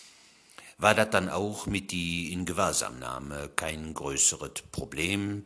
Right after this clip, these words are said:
bis auf dat, dat sie ihn am Ende tragen mussten, weil der noch nicht mal mehr hüpfen konnte. Da sich dat Ganze nicht in die Nähe von den Kassen abgespielt hatte,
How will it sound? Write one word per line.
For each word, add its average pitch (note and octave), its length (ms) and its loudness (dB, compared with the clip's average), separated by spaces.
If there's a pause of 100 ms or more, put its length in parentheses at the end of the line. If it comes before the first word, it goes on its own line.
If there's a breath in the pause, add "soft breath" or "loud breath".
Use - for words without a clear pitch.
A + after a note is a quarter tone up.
bis - 460 2
auf - 240 -6
dat, - 560 0
dat F2+ 180 0
sie F#2 320 4
ihn F#2+ 320 -4
am F2+ 320 0
Ende F#2+ 460 -2
tragen D3+ 420 2
mussten, G2 640 0 (1080 loud breath)
weil D#2+ 160 0
der F2+ 240 6
noch F2+ 160 4
nicht F2 200 0
mal F2 120 0
mehr D#2+ 200 -2
hüpfen C#2+ 360 0
konnte. - 340 -4 (2250 loud breath)
Da D#2 140 2
sich - 180 4
dat - 220 0
Ganze F#2 580 4 (240)
nicht F2 420 2
in F2 120 -4
die D#2 140 -4
Nähe D#2+ 520 4
von C#2 400 -4
den C2+ 380 -8
Kassen F#2+ 340 4
abgespielt D2 640 -4
hatte, A2 420 2